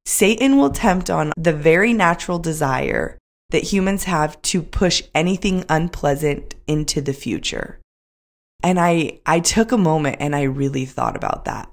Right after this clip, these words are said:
I was like, "Holy crap. I do that." And I didn't know that that was a temptation. Like, I just didn't realize that that was just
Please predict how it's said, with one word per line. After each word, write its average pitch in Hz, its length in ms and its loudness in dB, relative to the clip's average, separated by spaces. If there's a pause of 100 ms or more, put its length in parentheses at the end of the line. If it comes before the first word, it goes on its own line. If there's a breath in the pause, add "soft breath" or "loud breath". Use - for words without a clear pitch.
I 165 140 2
was 165 240 0
like, 143 400 -2 (340)
"Holy 120 280 -8
crap. - 460 -4 (760)
I 285 200 4
do 233 260 6
that." 139 280 4
And - 200 2 (200)
I 415 100 6
didn't 381 180 6
know 180 140 4
that 160 120 0
that 214 140 2
was 233 100 0
a - 60 -2
temptation. 196 500 4
Like, 277 160 4
I 226 140 2
just 240 180 -2
didn't 214 300 0
realize 208 460 4
that 160 180 0
that 156 180 0
was 165 260 -4
just - 320 -2